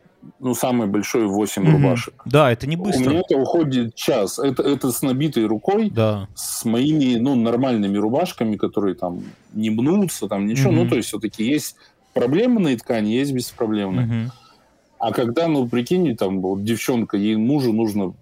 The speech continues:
Speaker 1: погладить тридцать рубашек. Ну, это никогда.
Speaker 2: Да, да.
Speaker 1: То есть тридцать рубашек, даже если пять в час, то есть это ей нужно шесть часов стоять и гладить.
Speaker 2: Нафиг так жить.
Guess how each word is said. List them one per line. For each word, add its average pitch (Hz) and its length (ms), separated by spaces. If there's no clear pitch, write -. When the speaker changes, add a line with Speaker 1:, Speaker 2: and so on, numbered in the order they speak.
Speaker 1:
погладить 104 500
тридцать 104 440
рубашек. 95 580
Ну, 120 200
это 113 160
никогда. 98 600
Speaker 2:
Да, 104 400
да. 104 120
Speaker 1:
То 110 60
есть 107 200
тридцать 151 320
рубашек, 143 440
даже 123 280
если 120 220
пять 120 340
в - 120
час, 175 320
то 113 140
есть 107 200
это 117 160
ей 120 120
нужно 113 300
шесть 117 280
часов 135 420
стоять 104 420
и 98 60
гладить. 95 400
Speaker 2:
Нафиг - 360
так 110 180
жить. 107 260